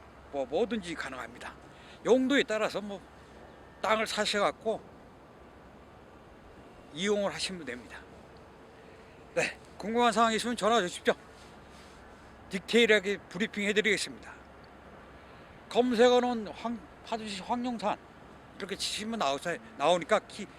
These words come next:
키워드. 네. 그다음에 운정 신도시, 운정역, 운정역이나 야당역을 쳐-, 쳐도 나옵니다. 인터넷에 검색어를.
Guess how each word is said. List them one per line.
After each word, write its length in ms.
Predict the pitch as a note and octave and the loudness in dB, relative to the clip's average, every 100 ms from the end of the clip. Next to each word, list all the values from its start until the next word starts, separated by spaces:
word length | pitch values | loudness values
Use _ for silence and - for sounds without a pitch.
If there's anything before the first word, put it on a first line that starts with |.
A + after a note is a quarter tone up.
| - - | -20 -12
키워드. 760 | - B3 A3+ G#3 D3 G2 F#3 - - - - - - - | -4 0 2 2 0 0 -4 -6 -16 -20 -20 -20 -20 -10
네. 200 | D3+ - - - - - - - - - - - | -6 -6 -10 -20 -20 -20 -20 -20 -20 -20 -18 -6
그다음에 340 | E3 F3 F3 | 0 0 0
운정 380 | D#3+ G3 F#3+ F#3 | -4 -4 -4 -4
신도시, 640 | - G#3+ G#3+ F3+ - B2+ - - - - | -4 -2 0 0 -2 -8 -14 -20 -20 -12
운정역, 520 | D#3+ G#3 A#3 G#3+ D3+ - - | -6 4 4 4 -2 -4 -12
운정역이나 760 | E3+ G#3 A3+ G3+ G#3 F3+ D3 A#2 | -6 -2 -2 0 -2 0 0 2
야당역을 600 | B2+ E3+ A3+ A3 A#3 B3 | 4 6 6 6 6 6
쳐-, 220 | - G#3 | 2 -6
쳐도 280 | - A3 A3+ | -6 -6 -4
나옵니다. 440 | G3 D3 D3 C#3 A2 | 0 0 -2 -6 -6
인터넷에 540 | C#3+ D3 - C3 A#2+ D#3 - - | -8 -6 -6 -6 -8 -12 -12 -16
검색어를. 840 | - F3+ F#3+ F#3 D3 B2+ G#2 A#2+ | -6 -4 2 2 2 -2 -4 -4